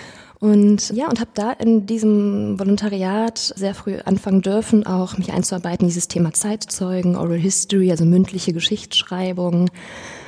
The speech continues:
Biografiearbeit und fand das ungemein spannend. Und das ist etwas, was mich bis heute begleitet und auch hier in diesem Projekt begleitet.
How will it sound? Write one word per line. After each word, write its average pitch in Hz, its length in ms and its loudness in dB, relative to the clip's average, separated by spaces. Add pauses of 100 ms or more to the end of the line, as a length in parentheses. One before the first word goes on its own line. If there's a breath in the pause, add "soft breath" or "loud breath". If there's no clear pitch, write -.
(160 loud breath)
Biografiearbeit 180 920 0
und 175 100 4
fand 170 220 0
das 151 100 -4
ungemein 151 380 0
spannend. 143 360 -2
Und 156 60 0
das 156 100 0
ist - 120 -6
etwas, - 280 -4
was 156 160 -4
mich - 140 -4
bis - 160 -6
heute 156 180 0
begleitet 165 560 -2
und 170 140 0
auch 160 80 -8
hier 160 180 -2
in 160 80 4
diesem 156 240 0
Projekt - 400 -12
begleitet. - 560 -14